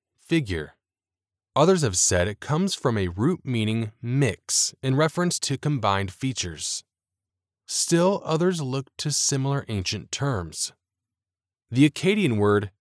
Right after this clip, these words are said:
caribou, which some say refers to intercessory beings and statues of such,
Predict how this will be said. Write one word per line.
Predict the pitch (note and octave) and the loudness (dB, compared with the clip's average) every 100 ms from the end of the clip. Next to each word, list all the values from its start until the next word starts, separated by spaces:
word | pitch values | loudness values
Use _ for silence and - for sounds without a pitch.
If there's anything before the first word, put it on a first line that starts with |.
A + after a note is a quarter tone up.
| _ _ - | _ _ -4
caribou, | E3+ D#3 G2 F2 E2 F2 _ _ _ _ _ | 0 0 0 -2 -4 -8 _ _ _ _ _
which | A2 - | -4 0
some | - F3+ | 2 2
say | F#3 A#2+ | 2 0
refers | G#2 G#2 - A#2 B2+ B2+ | 0 -4 -4 -2 -2 -2
to | G#2 G#2 | -4 -4
intercessory | C#3+ G3+ F#3 - C3 - C3+ | -4 -4 -2 -2 -2 -2 -4
beings | B2+ A2 G2 F#2 A2 | -4 -2 0 0 -2
and | G#2 G#2 | -4 -4
statues | - B2+ C#3 - F#2+ | -4 -2 -4 -4 -4
of | E2+ | -4
such, | D2+ F2+ E2+ - | -2 -2 -2 -4